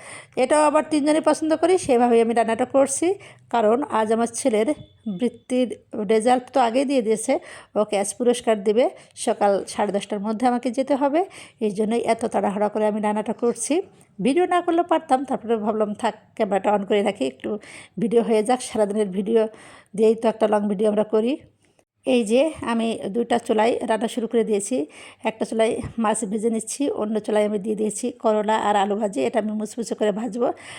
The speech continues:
আর সাথে আমি ডাঁটা কেটে নিচ্ছি। আহ, এই ডাঁটাটা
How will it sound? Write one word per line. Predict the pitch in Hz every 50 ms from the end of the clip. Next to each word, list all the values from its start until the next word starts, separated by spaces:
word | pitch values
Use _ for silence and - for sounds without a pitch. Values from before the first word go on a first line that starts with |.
| - - _
আর | 277 269
সাথে | 262 - - 254 247 269 262
আমি | 247 247 247
ডাঁটা | 220 233 226 226 233 233 226 233 - -
কেটে | - 247 233 240
নিচ্ছি। | 220 226 208 - - - 254 277 349 349 - _ - - - - - - - - - - _ -
আহ, | 220 208 208 208 - -
এই | - 240 247
ডাঁটাটা | 220 247 247 - 254 262 277 269 269 269